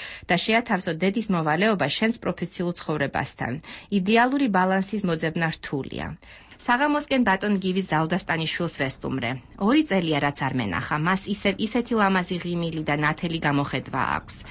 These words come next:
ვკითხე, ამერიკაში გვესტუმრებოდა თუ არა და მან უარით მიპასუხა. შემდეგ ჩავეკითხე, ყოველთვის აპირებდა თუ არა საქართველოში დაბრუნებას. მან ამ კითხვას დადებითად უპასუხა. ნეტავ მესად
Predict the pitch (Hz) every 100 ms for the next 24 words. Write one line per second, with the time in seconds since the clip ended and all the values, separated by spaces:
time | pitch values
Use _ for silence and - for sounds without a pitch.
0 | - - - - - 240 - 208 185 190
1 | 196 165 175 - 175 175 175 170 165 165
2 | 160 - 262 202 151 147 165 226 262 -
3 | 190 165 156 - 127 107 - 127 - 135
4 | 147 - - - - - 254 320 320 233
5 | 165 147 170 - - 139 - - - 247
6 | 285 277 262 202 208 208 190 190 - -
7 | 180 - 165 - 170 180 170 170 156 139
8 | 139 131 98 143 143 - - - - 180
9 | 185 180 - - 196 185 139 139 151 147
10 | 147 - - - - - 156 175 - -
11 | - - - 196 196 180 180 185 - 175